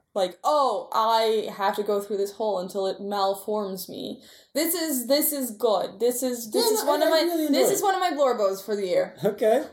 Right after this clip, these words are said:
Speaker 2: okay.
Speaker 1: I'm gonna give it a
Speaker 2: Glowing,
Speaker 1: ten.
Speaker 2: glowing, ooh.
Speaker 1: It's one of my tens for twenty twenty-three.
Speaker 2: Wow.
Speaker 1: And I'm not generous with these.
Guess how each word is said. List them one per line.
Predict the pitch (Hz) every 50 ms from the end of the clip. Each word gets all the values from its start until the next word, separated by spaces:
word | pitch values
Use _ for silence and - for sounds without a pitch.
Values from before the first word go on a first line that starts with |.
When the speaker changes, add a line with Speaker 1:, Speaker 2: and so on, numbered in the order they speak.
| - _ _ 269
Speaker 2:
okay. | 311 330 - 240 220 240 320 - - - - _ _ _ _ _ _ _ _
Speaker 1:
I'm | - -
gonna | 151 -
give | 392 427 466 494 554 - 554 -
it | 523 -
a |
Speaker 2:
Glowing, | 415 466 494 415 269 220 202
Speaker 1:
ten. | - 160
Speaker 2:
glowing, | 147 160 170 208 233 254 254 254 240 214 220 -
ooh. | 208 214 320 403 453 466 466 453 427 359 247 190 160 151 143 135 135 135 -
Speaker 1:
It's | 262 269 277
one | 330 359 370
of | 381
my | 381 381 370
tens | 285 269 220 185 180 175 175 190 - -
for | - - 214 208 202 196 196
twenty | 196 240 233 247 240
twenty-three. | 240 233 220 220 220 208 170 156 - - - _ _ - - - - - - _ _ _ _ _ _
Speaker 2:
Wow. | - 104 104 120 160 214 285 349 370 370 359 320 233 170 139 120 113 113 113 113 113 - 117 - - - - _ - - _
Speaker 1:
And | 208 226
I'm | 254 254 254 269
not | 302 330 349 339 311 247
generous | 226 226 294 302 294 277 269 240 262 302 - 226
with | 240 277 - - - - - -
these. | 330 349 -